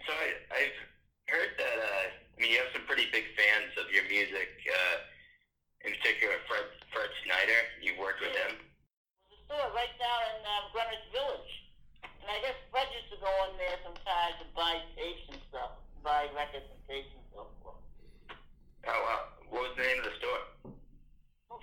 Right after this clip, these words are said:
Speaker 2: shoot, what was the name? It was so many years ago, because they're defunct now.
Speaker 1: Right.
Speaker 2: Oh, shoot. Oh, Venus Records. That's the name of the store.
Speaker 1: Oh, Ve-, Venus?
Speaker 2: Yeah, Venus Records,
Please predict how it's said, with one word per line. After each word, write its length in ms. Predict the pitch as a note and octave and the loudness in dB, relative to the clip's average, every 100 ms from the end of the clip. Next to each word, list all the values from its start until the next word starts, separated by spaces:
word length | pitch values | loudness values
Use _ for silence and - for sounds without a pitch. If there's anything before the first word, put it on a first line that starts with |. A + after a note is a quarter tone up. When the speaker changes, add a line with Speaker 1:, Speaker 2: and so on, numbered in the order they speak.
| - | -12
Speaker 2:
shoot, 160 | A#3+ F#3 | -12 -10
what 160 | G3 - | -6 -6
was 80 | A4+ E4 | -8 -10
the 60 | |
name? 240 | E4 D#4+ - | -8 -8 -8
It 60 | - | -10
was 60 | - | -8
so 140 | C#4+ | -6
many 240 | B3 E3+ D#3 | -6 -10 -10
years 180 | A3 C4 F#3 | -6 -4 -6
ago, 300 | - D3+ D3 | -6 -6 -6
because 160 | G3+ | -4
they're 180 | A3+ A3 G3 | -4 -4 -6
defunct 480 | - B3+ B3+ - F3+ | -2 0 0 -6 -4
now. 480 | F#3 E3+ - - - _ _ _ _ _ _ - | 0 0 -2 -6 -16 _ _ _ _ _ _ -4
Speaker 1:
Right. 340 | G2 F#2 F2+ F2+ - - - - | 2 6 6 2 -4 -14 -16 -14
Speaker 2:
Oh, 160 | - - - - | -14 -14 -14 -12
shoot. 160 | F#3+ - - | -14 -2 0
Oh, 100 | D4 | 0
Venus 340 | G4 A4 G#4+ - | -2 -4 -4 -2
Records. 400 | G4 G#4+ - - - | 0 0 0 -4 -4
That's 220 | C5+ F4 - | -2 -2 -4
the 120 | A4 | -8
name 160 | G#4 - A4 | -6 -6 -8
of 80 | |
the 40 | - - | -10 -8
store. 280 | D#3+ E3 G3 - - - - - - C3+ | -4 -2 -2 -8 -16 -16 -16 -16 -6 -2
Speaker 1:
Oh, 160 | C3 - | -2 2
Ve-, 240 | A2+ A2+ G#2+ | 0 2 0
Venus? 300 | A2+ C#3 D3 - - - - - | 2 0 -4 -10 -16 -16 -16 -14
Speaker 2:
Yeah, 220 | A3 A3 A3+ | -6 -4 -4
Venus 320 | A3 A#3+ A3+ - | -6 -10 -12 -6
Records, 320 | G3+ G#3+ - | -4 -4 -6